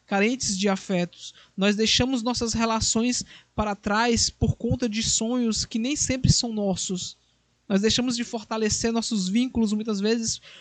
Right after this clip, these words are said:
porque nem sempre eles estão, é, em coadunação ou estão em encontro com os nossos próprios objetivos. Tenhamos cuidado. Esta foi mais uma aula da Escola de Filosofia. Eu agradeço sua atenção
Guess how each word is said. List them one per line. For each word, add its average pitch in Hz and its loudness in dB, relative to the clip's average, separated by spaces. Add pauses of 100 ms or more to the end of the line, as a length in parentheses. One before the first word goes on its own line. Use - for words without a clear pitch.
(120)
porque 226 4 (320)
nem 277 0
sempre 262 -2 (440)
eles 220 0
estão, 233 -2 (160)
é, 202 -2
em 240 0
coadunação 220 0
ou 214 4
estão 220 -2 (520)
em 226 2
encontro 226 0
com 214 -6
os 214 -2
nossos - -4
próprios 214 0
objetivos. 185 2 (400)
Tenhamos 208 4
cuidado. 170 2 (360)
Esta 226 0
foi 208 -4
mais 220 2
uma 220 4
aula 202 4
da 202 2
Escola 202 2
de 196 0
Filosofia. 202 2 (300)
Eu 202 6
agradeço 196 4
sua 208 2
atenção 208 0